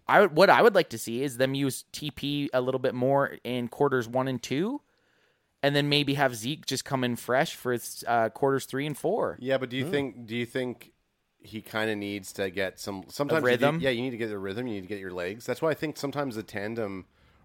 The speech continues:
Speaker 2: route can screw up a certain type of
Speaker 1: You
Speaker 2: back.
Speaker 1: go with the hot hand. You don't take Zeke out for anyone, really. But all, I'm glad that if Zeke gets hurt, we have Tony Pollard that could come in and carry the load.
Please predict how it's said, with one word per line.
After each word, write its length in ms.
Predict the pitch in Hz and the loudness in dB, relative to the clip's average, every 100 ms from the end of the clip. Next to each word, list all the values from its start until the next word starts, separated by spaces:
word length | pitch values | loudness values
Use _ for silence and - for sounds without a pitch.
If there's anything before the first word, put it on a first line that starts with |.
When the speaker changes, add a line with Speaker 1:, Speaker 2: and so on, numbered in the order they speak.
| - | -4
Speaker 2:
route 300 | 104 104 - | 0 0 -2
can 160 | 104 | -8
screw 440 | - - - 113 107 | -8 -10 -6 0 0
up 140 | 107 | 0
a 40 | 101 | -4
certain 320 | - 104 98 | -8 -10 -8
type 220 | 101 95 | -6 -6
of 60 | 160 | -2
Speaker 1:
You 100 | 160 | 4
Speaker 2:
back. 60 | |
Speaker 1:
go 120 | 180 208 | 10 12
with 120 | 233 | 12
the 80 | 202 | 8
hot 200 | 196 170 | 8 6
hand. 420 | 160 143 147 147 - | 2 2 0 -2 -10
You 180 | 120 127 | -8 0
don't 320 | 139 151 131 | 2 2 2
take 220 | 180 131 | -2 -2
Zeke 240 | 123 147 | -8 0
out 180 | 131 127 | 2 2
for 100 | 135 | 2
anyone, 380 | 87 104 117 120 | 0 2 0 0
really. 420 | 120 123 127 131 - _ | 2 2 2 -2 -8 _
But 140 | - - | -4 4
all, 360 | 139 156 - - | 8 8 6 -4
I'm 220 | 117 147 | 2 4
glad 460 | 143 135 151 165 147 | 4 4 8 6 6
that 180 | 139 120 | 4 4
if 100 | 120 | -2
Zeke 280 | 110 135 - | -4 -8 -2
gets 280 | 127 110 - | -2 -2 -2
hurt, 300 | 127 139 - | 0 0 -2
we 120 | 117 | 0
have 200 | 117 110 | 0 -2
Tony 260 | - 117 | -4 -4
Pollard 500 | 107 110 104 107 104 | -2 2 4 2 0
that 160 | 95 - | -2 -4
could 140 | - | -8
come 220 | - 101 101 | -4 -4 -2
in 200 | 95 98 | -4 -6
and 440 | 92 92 92 82 | -6 -4 -6 -10
carry 300 | - 92 87 | -6 -4 -4
the 80 | 76 | -4
load. 380 | 69 65 67 | -4 -4 -4